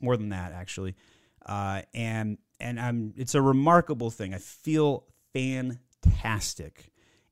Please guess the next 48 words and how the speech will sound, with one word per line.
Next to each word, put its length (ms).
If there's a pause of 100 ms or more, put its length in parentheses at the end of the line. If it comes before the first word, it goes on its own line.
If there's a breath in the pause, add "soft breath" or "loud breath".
And 160
I 140
honestly 420
think 300
tomorrow 460
I'm 100
gonna 160
weigh 240
in 220
and 160
continue 580
losing 340
the 80
weight. 240 (680 soft breath)
Uh, 500
I 80
ate 280
peas 340
for 120
dinner 260
last 260
night, 220
little, 260 (100)
little 240
high 200
in 100
carbohydrates. 640
I 60
need 100
to 60
get 200
more 220
keto 420
focus. 580 (520 soft breath)
Um, 520 (280)
but 380
I'm, 260
I'm 120
trying 300
to 60
figure 240
that 160
out. 180
I'm 100
on 100
a 40
journey 380
here. 360